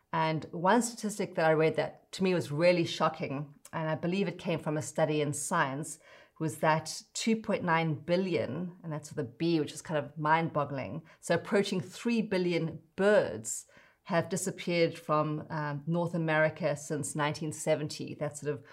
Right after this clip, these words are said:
one in four, and I find that kind of pretty horrifying.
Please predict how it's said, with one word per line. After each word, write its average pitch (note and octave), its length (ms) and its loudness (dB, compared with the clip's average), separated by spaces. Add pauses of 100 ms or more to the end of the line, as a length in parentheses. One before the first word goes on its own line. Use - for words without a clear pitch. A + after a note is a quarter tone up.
(200)
one D#3+ 380 4
in D#3+ 200 -2
four, C#3+ 380 2
and C#3 80 4
I D3+ 60 2
find D#3+ 300 2
that - 240 -2 (300)
kind E3 140 -4
of - 160 -6
pretty E3+ 260 -6
horrifying. E3+ 960 0